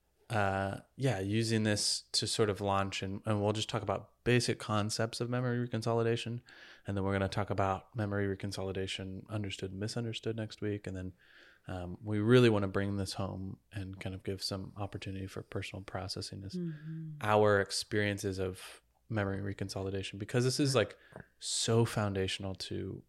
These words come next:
Speaker 1: our model, somatic integration and processing. I mean, it's so foundational to,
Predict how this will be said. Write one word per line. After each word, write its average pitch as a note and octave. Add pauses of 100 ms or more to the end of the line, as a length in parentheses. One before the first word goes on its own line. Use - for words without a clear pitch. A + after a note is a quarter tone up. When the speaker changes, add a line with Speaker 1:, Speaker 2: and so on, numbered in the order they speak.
(140)
Speaker 1:
our F#2+
model, F#2+
somatic F#2+
integration G2
and G#2+
processing. A#2 (560)
I A#2+
mean, C3
it's B2+
so C#3+
foundational G2+
to, G2+